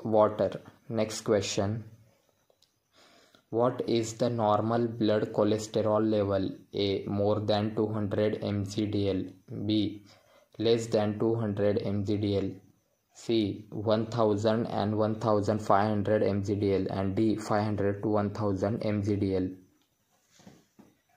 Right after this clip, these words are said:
So option B is the correct answer. The normal level of cholesterol level is less than two hundred M G D L. Question number nineteen, bilirubin is formed from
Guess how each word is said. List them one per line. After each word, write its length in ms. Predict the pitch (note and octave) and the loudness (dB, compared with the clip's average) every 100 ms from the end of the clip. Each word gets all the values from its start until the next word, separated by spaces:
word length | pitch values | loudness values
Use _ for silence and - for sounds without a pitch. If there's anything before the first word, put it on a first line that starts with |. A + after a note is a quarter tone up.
| _ _ _ _ _ _ _ | _ _ _ _ _ _ _
So 520 | - - A#2+ G#2+ - - | -18 -2 0 0 -2 0
option 500 | G2 - - B2+ A#2 | 0 0 -2 0 0
B 220 | A2 B2+ C#3 A#2 | 2 2 2 0
is 200 | G#2 A2 | 0 0
the 80 | |
correct 360 | A#2 A2+ A2 - | 2 0 0 0
answer. 520 | G#2 G2+ - G2 - - - - G#2+ | 0 0 -2 -4 -4 -12 -20 -12 -2
The 120 | A2 | 0
normal 420 | G#2 G2 G2 A#2+ | 4 4 4 2
level 300 | B2 G#2+ G#2+ | 2 2 2
of 260 | G2+ - - | 2 0 2
cholesterol 680 | G#2+ G#2+ - A2 A2 A#2 | 2 2 2 4 4 4
level 480 | A2 G2 G#2 G#2+ G#2+ | 2 2 2 2 0
is 300 | A2 G#2 G#2 | 0 -2 0
less 360 | G#2+ A2 A2 - | 4 4 2 -4
than 580 | G#2+ G2 G2 A2 B2+ - | 0 2 2 0 -4 0
two 180 | A#2+ A#2+ | 2 4
hundred 440 | A#2+ G2 G#2 G#2 | 2 2 2 2
M 200 | G#2 G2+ | 0 0
G 160 | G2+ G#2 | 0 0
D 200 | G#2 F#2+ | 2 2
L. 140 | F2+ - - _ _ _ _ _ | 0 -6 -18 _ _ _ _ _
Question 300 | G2+ - A2+ | -6 -2 0
number 240 | G#2+ A2 | 2 2
nineteen, 520 | A2 G2+ G2+ A2+ A#2 | 2 0 0 0 2
bilirubin 720 | G#2+ G#2 A2 A2 G#2+ B2 C#3 | 2 4 4 2 2 0 0
is 240 | - A2+ - | -2 -4 -6
formed 540 | - A#2 G#2+ A2+ B2 | 0 4 4 2 -2
from 440 | - B2 G#2+ F#2 | 0 2 2 0